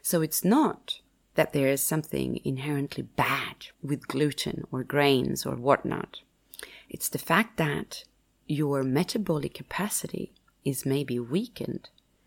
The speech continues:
so that you're not capable of digesting it. So instead of excluding all these things, what you want to do is to increase your capacity to metabolize.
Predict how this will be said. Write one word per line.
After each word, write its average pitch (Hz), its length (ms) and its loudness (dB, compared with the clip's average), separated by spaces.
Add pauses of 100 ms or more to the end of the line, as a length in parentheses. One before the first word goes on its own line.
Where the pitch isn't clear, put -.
(140)
so - 180 -2
that 160 200 -2
you're 175 140 2
not 190 260 -2
capable - 720 -4 (300)
of 147 120 -4
digesting - 680 -2
it. - 240 -12 (240)
So - 240 -2 (720)
instead 190 440 4
of 156 320 2
excluding - 920 2 (340)
all 156 180 6
these 131 260 0
things, - 600 -4 (300)
what 151 180 0
you 214 100 4
want 247 160 4
to 180 60 6
do 139 380 -4 (300)
is - 120 0
to - 180 -8
increase 165 440 -2
your 160 100 -2
capacity - 680 -10 (180)
to - 100 -6
metabolize. - 840 -6